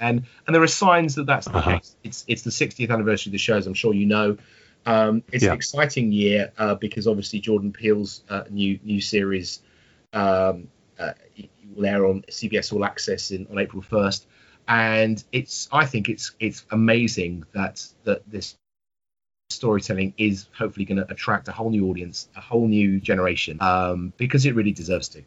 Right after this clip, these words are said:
Speaker 2: Oh, absolutely, absolutely. You know, one of the things that, that I was quite interested about is, you know, obviously The Twilight Zone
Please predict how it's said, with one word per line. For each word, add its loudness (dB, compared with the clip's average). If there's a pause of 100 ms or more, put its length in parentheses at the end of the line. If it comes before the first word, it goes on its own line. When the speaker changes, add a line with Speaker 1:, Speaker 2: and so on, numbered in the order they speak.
(140)
Speaker 2:
Oh, 6
absolutely, 0 (140)
absolutely. -6 (500)
You 6
know, 6 (120)
one 2
of 6
the 2
things 4
that, 4
that 4
I 6
was 4
quite 2
interested 0
about 2
is, 2
you 6
know, 8
obviously 4
The 6
Twilight 4
Zone 2